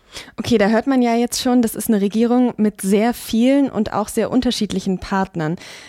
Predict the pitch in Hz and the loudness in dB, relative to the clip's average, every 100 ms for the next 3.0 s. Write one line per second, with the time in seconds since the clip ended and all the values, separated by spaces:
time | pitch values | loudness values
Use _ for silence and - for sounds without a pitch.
0 | - 185 - 247 247 233 214 - 208 208 | -8 -6 0 2 4 4 2 -2 -4 0
1 | 214 262 - 208 202 208 220 196 202 202 | 2 0 0 0 2 2 0 -2 -2 -2
2 | - 208 202 240 226 196 - 190 226 | 0 0 0 0 0 -2 -2 -2 -2